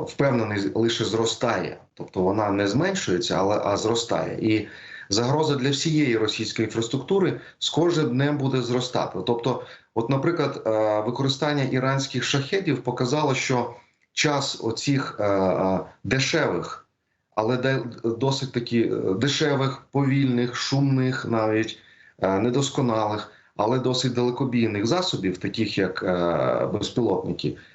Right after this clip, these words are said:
вон-, е, цей час приходить. І, і інколи ці, е, е, засоби можуть бути навіть більш, е, ефективними, ніж ракетна зброя традиційна. Ну, тобто, якщо ми собі уявимо, що, е, з української території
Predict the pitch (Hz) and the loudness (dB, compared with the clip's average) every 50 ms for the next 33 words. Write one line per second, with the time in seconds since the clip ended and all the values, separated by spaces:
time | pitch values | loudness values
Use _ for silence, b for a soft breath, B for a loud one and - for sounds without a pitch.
0 | B B B - 92 107 107 98 110 110 101 98 - - 110 107 - - 104 92 | B B B -2 0 0 2 2 2 0 0 0 0 0 0 0 0 0 0 2
1 | 92 - - - 127 120 117 - - 185 - 104 - - - 104 104 - - 113 | 0 0 -2 -2 -2 -4 -2 -2 -2 0 0 0 -2 -2 -2 -2 -2 0 2 2
2 | 113 107 104 104 101 B B B B B - 151 175 185 185 135 110 101 98 - | 2 2 2 0 0 B B B B B 0 0 0 2 2 2 2 2 0 0
3 | - - 135 135 139 135 - - - 107 104 101 101 98 98 98 92 78 76 87 | 0 0 2 2 2 2 0 0 0 0 0 2 2 2 2 2 0 0 2 0
4 | 90 90 85 - - - - - - - 110 104 131 147 156 - 131 120 117 117 | 0 0 0 -2 -2 -4 -6 -4 -2 0 0 2 2 0 2 0 0 0 2 2
5 | 120 127 131 131 131 131 127 131 135 131 131 135 135 139 139 135 135 - - - | 2 2 2 0 0 -2 -2 0 0 2 2 4 4 4 2 2 0 -4 -8 -12
6 | 113 104 110 147 156 139 131 - - - - - _ _ _ _ _ _ _ _ | -6 -2 0 2 2 2 0 0 -2 -4 -8 -12 _ _ _ _ _ _ _ _
7 | _ _ _ _ - 95 92 - 117 - - 131 - - 180 185 190 185 165 147 | _ _ _ _ -2 -2 0 0 0 -2 -2 -2 0 0 0 0 2 2 2 2
8 | 143 156 160 - - - - 127 135 139 135 - 139 101 - - 98 92 92 92 | 2 2 2 0 -2 -2 -2 0 0 0 0 0 -2 -2 -2 -2 -4 -4 -2 0
9 | 95 92 87 85 - - 92 92 - - - 90 82 87 110 147 147 - 160 156 | 0 2 2 0 0 -2 -4 -4 -4 -2 -2 0 2 2 2 2 2 2 0 0
10 | - 147 135 - 127 123 120 - - 170 160 160 147 - 151 135 139 139 - 139 | 2 0 0 2 2 0 2 2 2 2 2 2 0 0 0 0 0 2 2 2
11 | 135 135 147 131 117 107 95 95 95 90 85 80 82 B B B B B B _ | 2 2 4 2 2 0 0 -2 -2 0 -2 -2 -4 B B B B B B _
12 | - - - 120 113 113 110 107 107 - 90 101 98 98 101 101 101 101 95 92 | -4 -2 0 2 2 2 2 2 0 0 0 -2 -2 -2 -2 -2 -2 -2 -4 -4
13 | 95 113 117 - 135 147 165 175 175 - - 139 131 - 127 123 120 117 113 98 | -4 -4 -2 0 0 0 2 0 0 -2 -2 -2 -2 0 0 -2 -2 0 0 0
14 | 92 90 90 87 87 85 | 2 2 2 2 0 -2